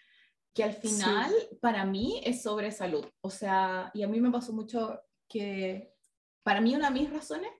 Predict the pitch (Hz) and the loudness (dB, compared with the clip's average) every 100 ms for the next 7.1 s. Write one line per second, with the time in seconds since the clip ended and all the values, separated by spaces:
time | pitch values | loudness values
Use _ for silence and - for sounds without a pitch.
0 | _ _ _ 190 208 196 190 254 254 220 | _ _ _ -6 -4 -4 -4 -4 -4 -4
1 | 220 247 254 202 202 196 208 233 247 247 | -8 -6 -6 -6 -6 -8 -6 -2 0 0
2 | - - _ _ _ _ _ - 190 190 | -2 -8 _ _ _ _ _ -6 -2 -2
3 | 202 233 254 277 311 403 - _ _ - | 0 0 0 -2 -4 -8 -10 _ _ -6
4 | 214 247 - - - 214 - 208 185 214 | -4 -4 -8 -20 -10 -8 -4 -6 -2 0
5 | 247 269 262 - 233 233 233 226 208 220 | 0 -2 -4 -4 -2 0 0 -2 -4 -6
6 | 214 220 226 233 202 208 226 220 208 208 | -6 -8 -4 -4 -2 -2 -4 -6 -6 -6
7 | - | -10